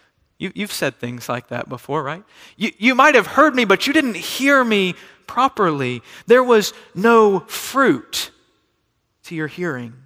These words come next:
The same would be true with a, a boss who gives directions. He knows they were physically heard, but, but he wants to know if there was fruit from them, if his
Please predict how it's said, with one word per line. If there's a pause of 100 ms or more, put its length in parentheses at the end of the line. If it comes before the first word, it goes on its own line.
(460)
The
same
would
be
true
with
a,
a
boss
who
gives (340)
directions.
He
knows
they
were
physically
heard,
but, (400)
but
he
wants
to
know
if
there
was
fruit (180)
from
them,
if
his